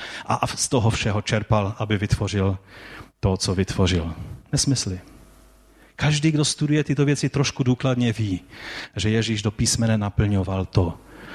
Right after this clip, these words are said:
co bylo o něm řečeno v židovských svatých písmech. A že Matouš je neúnavný v tom, že nám to stále znovu opakuje. Stále znovu nám říká, tak, jak bylo napsáno skrze proroky.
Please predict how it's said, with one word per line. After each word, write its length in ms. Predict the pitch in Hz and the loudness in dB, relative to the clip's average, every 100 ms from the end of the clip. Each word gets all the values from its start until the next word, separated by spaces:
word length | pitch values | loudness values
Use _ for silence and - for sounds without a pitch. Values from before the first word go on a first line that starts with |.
| - | -10
co 140 | - | -2
bylo 140 | 95 98 | 2 2
o 100 | 104 | 2
něm 180 | 98 92 | 0 2
řečeno 560 | 95 - 92 92 87 - - - - _ | 2 2 2 2 0 -4 -16 -20 -20 _
v 60 | - | -2
židovských 640 | 104 95 95 - 95 85 - | 2 2 2 0 -2 -2 -2
svatých 420 | - - - 92 | -2 0 0 0
písmech. 600 | - 95 - 90 - - - - - - - - _ _ _ _ _ - - - - _ | 0 0 0 -2 -6 -12 -20 -20 -20 -20 -20 -20 _ _ _ _ _ -20 -20 -20 -20 _
A 120 | 98 | 0
že 220 | 92 98 92 | 2 0 0
Matouš 600 | 113 - 139 131 - - - - - - | -2 0 0 0 -4 -10 -12 -14 -12 -4
je 100 | 127 | 0
neúnavný 500 | 147 160 151 135 120 | 2 0 0 0 0
v 60 | |
tom, 180 | - 143 | 0 0
že 80 | 123 | 2
nám 140 | 131 | 0
to 100 | 131 | 0
stále 300 | - 170 175 | 0 0 0
znovu 340 | 131 143 123 127 | 2 2 2 4
opakuje. 500 | 117 101 - 92 92 - - - | 4 4 2 -4 -4 -12 -20 -18
Stále 240 | - 175 151 | -4 0 2
znovu 280 | 139 131 131 | 2 0 0
nám 160 | 123 | 0
říká, 280 | 113 117 117 - - - - | 0 2 0 0 -8 -10 0
tak, 280 | 196 - | 0 2
jak 160 | 151 147 | -2 -2
bylo 220 | 135 135 | 0 2
napsáno 460 | 127 127 - 120 113 | 2 0 0 2 2
skrze 340 | - 113 104 | 2 0 2
proroky. 500 | - 110 101 - 98 | 0 0 -2 -4 -12